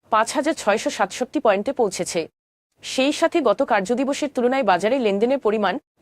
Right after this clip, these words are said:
এক দশমিক এক আট শতাংশ কমেছে। খাদ্য মূল্যস্ফীতি দশ দশমিক দুই দুই শতাংশ এবং স্বাস্থ্য খাতে মূল্যস্ফীতি চোদ্দ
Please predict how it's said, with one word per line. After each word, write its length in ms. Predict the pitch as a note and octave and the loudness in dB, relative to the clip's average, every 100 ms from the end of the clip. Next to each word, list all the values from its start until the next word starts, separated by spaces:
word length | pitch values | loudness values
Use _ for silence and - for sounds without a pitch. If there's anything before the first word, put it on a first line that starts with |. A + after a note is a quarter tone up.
| F#3+ | -2
এক 60 | G#3+ | 2
দশমিক 320 | C4+ - D#4 D4 A3+ | 0 0 -2 0 0
এক 60 | G#3+ | 0
আট 80 | G#3 - | -2 -4
শতাংশ 280 | A3+ G#3+ C#4+ B3 | -4 -4 -4 -2
কমেছে। 320 | F3+ - F3 D#3+ _ _ _ _ _ | -2 -2 -4 -6 _ _ _ _ _
খাদ্য 300 | - A3 G3+ D#4+ | -2 0 2 2
মূল্যস্ফীতি 560 | C4+ A3+ C4 - A#3 A3 D#4+ _ - F#3+ | 2 2 0 -2 -4 -4 -4 _ -2 2
দশ 120 | B3 A#3+ | 2 2
দশমিক 320 | C#4 D#4 D#4+ A#3+ | -2 0 -2 -2
দুই 120 | G3+ B3 A3+ | 0 0 2
দুই 120 | D4+ - | 0 0
শতাংশ 320 | G3 A3+ - C#4 | 0 0 0 0
এবং 120 | A3 G#3+ - | 2 0 0
স্বাস্থ্য 280 | G#3 - D4 | -4 -4 -4
খাতে 180 | C4+ B3+ G#3+ | -2 -2 0
মূল্যস্ফীতি 520 | G3+ A3+ - A3 B3 - _ _ | 0 -2 -4 -4 -4 -6 _ _
চোদ্দ 260 | C4 C4+ | 0 0